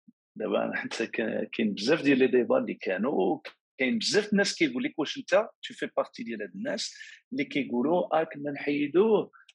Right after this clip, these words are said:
ملي خسرنا مع ليجيبت ونستغلوا ديك الفرصه. حنا دابا ملي كتقول انا ما بغيتش واحد يكمل، امتى بغي؟ واش، واش دابا سي بوسيبل تحيدو وتخلص واحد الماده كبيره،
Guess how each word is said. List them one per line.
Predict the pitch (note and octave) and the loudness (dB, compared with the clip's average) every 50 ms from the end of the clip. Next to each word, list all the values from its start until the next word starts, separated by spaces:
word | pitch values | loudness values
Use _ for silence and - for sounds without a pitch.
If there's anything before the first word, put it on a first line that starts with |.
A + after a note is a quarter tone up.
| _ _ _ - | _ _ _ -12
ملي | - B2+ D3 E3 F3+ F#3 F3+ | -6 -4 -4 -2 0 0 -2
خسرنا | - - - F3 D#3 D#3 D#3+ | -2 0 0 0 2 2 2
مع | D3+ C#3+ C3+ | 2 4 2
ليجيبت | C#3+ D3 C#3+ C3+ C#3 F#3+ A3 - - - | 2 2 0 -2 -2 -4 -4 -6 -6 -8
ونستغلوا | D3+ D3+ D3+ C#3 - - - - D3+ E3+ F#3+ F3 G3 G3 | -6 -6 -6 -6 -8 -6 -2 -2 -2 0 0 -2 -2 -2
ديك | F#3 E3+ - | -2 -2 -4
الفرصه. | C3+ A#2 - C3+ - - - - - _ _ _ _ _ _ _ _ _ _ - | -6 -4 -2 -2 -2 -2 -6 -8 -10 _ _ _ _ _ _ _ _ _ _ -6
حنا | - C3 B2+ | -4 0 2
دابا | C3+ C#3 C#3+ D3 | 2 4 4 2
ملي | D3+ D3+ D3 | 2 0 0
كتقول | D3 D#3+ C3+ B2 B2 C#3+ C#3+ C#3+ C#3 - | 0 -2 -2 0 0 0 0 0 -2 -4
انا | C#3+ C#3 C3+ C3 C3 C3 B2+ A#2 G2 - _ _ _ _ _ _ _ _ - | -4 -4 -4 -4 -4 -4 -4 -4 -4 -6 _ _ _ _ _ _ _ _ -10
ما | A#2+ | -8
بغيتش | A#2 A2+ A#2 C#3 C#3 C3+ - - | -8 -4 -4 -4 -2 -2 -2 -2
واحد | - - - _ _ - - B2+ A#2+ A2+ | -2 -4 -4 _ _ -10 -10 -8 -8 -8
يكمل، | - - C#3+ C#3 _ _ D#3 F3 A3 A#3+ A3 - - - - _ _ _ _ _ - E3 | -6 -6 -6 -6 _ _ -4 0 0 0 0 0 -4 -12 -20 _ _ _ _ _ -6 -6
امتى | E3 - - D#3 C3+ | -6 -4 0 0 0
بغي؟ | A#2 A2+ A#2 A2+ G2+ | 0 0 -4 -2 -2
واش، | A2 A#2 G#2+ - - - - - - | -2 -2 -2 -4 -4 -6 -8 -10 -8
واش | A#2 A2 - - - | -8 -8 -8 -4 2
دابا | A#2 A#2 A2+ G#2+ A#2 A2 G#2 G#2+ - - _ _ _ _ - - | 4 4 4 6 4 4 4 2 0 -6 _ _ _ _ -12 -4
سي | - A#2+ A2+ - | -2 -2 -2 2
بوسيبل | C#3+ D3 - - G#3 G#3 F3 - - A3 - - _ - | 2 2 2 4 2 2 0 0 -6 -8 -10 -14 _ -10
تحيدو | - - - D#3 D#3 D3+ D3 D#3 D#3+ D#3 | -6 -2 2 2 2 4 4 4 2 2
وتخلص | D3+ - - - E3 C#3 - - | 2 -2 -6 -6 -6 -4 -2 -2
واحد | C#3+ B2+ - - - B2+ | -4 -4 -6 -6 -6 -4
الماده | C3+ C3+ C3+ C3+ - - C#3 C3+ | 0 0 0 -2 0 -2 -2 -2
كبيره، | C3+ - - G3 - - - - _ | -2 -4 -8 -6 -4 -4 -4 -8 _